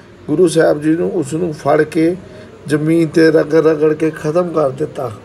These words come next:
ਇਹ ਦ੍ਰਿਸ਼ ਮਾਤਾ ਗੰਗਾ ਜੀ ਨੇ ਦੇਖਿਆ ਤੇ ਬਹੁਤ ਹੀ ਹੈਰਾਨ ਹੋਏ ਤੇ ਗੁਰੂ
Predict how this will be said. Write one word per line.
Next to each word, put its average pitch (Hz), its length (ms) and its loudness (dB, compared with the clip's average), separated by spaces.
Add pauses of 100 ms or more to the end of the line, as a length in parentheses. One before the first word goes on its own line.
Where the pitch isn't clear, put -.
(500)
ਇਹ 170 220 4
ਦ੍ਰਿਸ਼ 170 420 0
ਮਾਤਾ 160 500 2
ਗੰਗਾ 160 440 2
ਜੀ 147 220 -4
ਨੇ 160 140 -2
ਦੇਖਿਆ 151 520 0
ਤੇ 160 120 2
ਬਹੁਤ 160 400 2
ਹੀ 170 180 0
ਹੈਰਾਨ 156 340 0
ਹੋਏ 156 220 -4 (920)
ਤੇ 170 100 2
ਗੁਰੂ 160 400 2